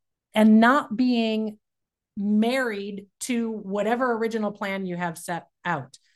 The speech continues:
Um, so it do-, it's not written in concrete. It's not written in stone.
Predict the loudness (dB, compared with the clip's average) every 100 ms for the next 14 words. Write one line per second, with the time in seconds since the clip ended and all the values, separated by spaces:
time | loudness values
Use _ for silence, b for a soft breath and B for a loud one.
0 | _ _ 0 0 0 -4 -12 0 2 2
1 | 0 -2 -2 -4 -2 0 0 -2 -6 -2
2 | -4 -2 -2 -2 -2 -4 -4 -6 -4 -2
3 | -2 -6 -6 -6 -6 -6 -4 -4 -2 -4
4 | -6